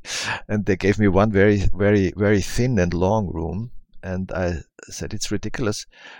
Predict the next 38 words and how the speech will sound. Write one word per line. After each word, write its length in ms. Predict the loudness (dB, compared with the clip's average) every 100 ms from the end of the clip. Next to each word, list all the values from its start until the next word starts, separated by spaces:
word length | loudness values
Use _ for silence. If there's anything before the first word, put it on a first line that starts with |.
| -8
What 160 | -4
shall 180 | -2 0
I 60 | 0
do?" 180 | 0 -2
And 240 | -2 -4
then 180 | -2 0
I 40 |
s-, 160 | 0 -2
I 80 | -4
decided 500 | -4 0 0 0 -2
I 100 | 0
want 200 | 0 -2
to 100 | -2
show 280 | -2 2 2
how 200 | 2 0
they 300 | 0 0 -2 _
treat 260 | -2 -2 -2
me. 220 | -6 -8 _ _ _ _ -10
So 220 | -2 0
I, 260 | 2 2 0 0
I 60 |
wanted 320 | -2 -4 -6
to 80 | -10
show 240 | -6 -2 -2
the 80 |
world 240 | 0 0 -2
that 180 | -4 -6
they 200 | -2 -2
squeeze 440 | 0 -2 -2 -4 -6
me. 140 | -4 -6 2 4 4
<laughs> 120 | 2 -2 -2 -2 0 -2 -6
So 120 | -2
I 100 | 0
thought, 200 | 0 0
"What 180 | 0 0
can 160 | 0 2
I 120 | 2
squeeze? 580 | 4 4 4 0 -6